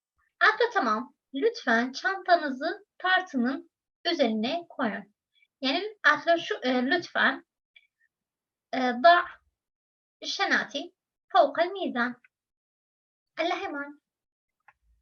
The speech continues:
قالت له: "Oo, valizinizin biri, واحدة منهم, مو تنتين, واحدة منهم. Valizinizin biri. واحدة من هالشنطة, otuz kilogramın üstünde.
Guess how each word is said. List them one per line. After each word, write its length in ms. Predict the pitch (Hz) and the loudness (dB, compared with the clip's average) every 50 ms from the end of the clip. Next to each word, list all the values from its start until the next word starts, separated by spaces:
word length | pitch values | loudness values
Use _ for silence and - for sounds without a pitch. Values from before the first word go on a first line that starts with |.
| _ _ _ | _ _ _
قالت 180 | - 277 269 277 | -12 -10 -6 -4
له: 60 | 339 | 0
"Oo, 600 | - 302 330 339 359 359 330 302 277 262 254 247 240 - _ _ _ - 240 - | 4 6 6 6 6 6 6 4 4 2 2 -2 -6 -12 _ _ _ -8 0 0
valizinizin 920 | 294 302 302 302 277 269 254 247 262 269 269 226 - 339 370 370 349 269 | 2 2 2 -2 -4 -2 -2 0 0 0 0 0 -2 -6 -8 -8 -6 -2
biri, 460 | 254 269 - 254 294 339 359 359 _ _ _ _ _ _ _ _ | -2 0 0 0 -2 -4 -4 -6 _ _ _ _ _ _ _ _
واحدة 400 | 359 466 508 - - 285 262 269 | -2 0 0 0 -2 -6 -6 -6
منهم, 440 | 247 240 240 240 233 254 294 294 _ _ _ _ _ | -4 -4 -4 -4 -6 -6 -10 -12 _ _ _ _ _
مو 200 | 330 403 403 - - | -8 -8 -8 -6 -6
تنتين, 540 | 294 262 262 - 285 285 277 277 285 - - - - | -6 -6 -6 -4 -4 -2 -2 -2 -6 -8 -12 -4 4
واحدة 320 | - 339 339 - - 226 226 | 4 4 4 4 -2 -6 -8
منهم. 260 | 208 185 147 147 - _ _ _ _ _ _ _ _ _ _ - | -8 -10 -12 -16 -20 _ _ _ _ _ _ _ _ _ _ 0
Valizinizin 880 | 240 277 285 277 254 226 220 240 233 240 277 285 277 277 392 440 523 571 - _ _ _ | 2 4 4 4 2 0 -2 -4 -4 -4 -4 -6 -6 -2 -2 -2 -2 -2 -10 _ _ _
biri. 340 | - 285 247 240 208 165 - - - _ _ _ _ _ _ | -10 -4 -2 0 0 0 -4 -8 -14 _ _ _ _ _ _
واحدة 320 | - 427 427 - - 311 247 | -2 -2 -2 0 0 0 0
من 140 | 247 285 294 320 | 0 0 -2 -2
هالشنطة, 720 | 330 - - - 233 - - - - - 269 330 339 - _ - - - - - _ _ _ | -2 -2 -2 -4 -4 -4 -6 -8 -8 -10 -10 -10 -10 -10 _ -20 -20 -20 -20 -20 _ _ _
otuz 380 | - 330 339 - 466 403 - | 0 0 4 2 2 2 2
kilogramın 680 | - - 302 277 247 226 220 233 233 247 330 392 440 - | -4 -4 -2 0 0 0 0 0 0 0 0 -4 -6 -8
üstünde. 640 | 262 254 - - - _ 254 233 226 226 214 208 - | -8 -8 -8 -12 -14 _ -6 -4 -4 -2 -2 -4 -4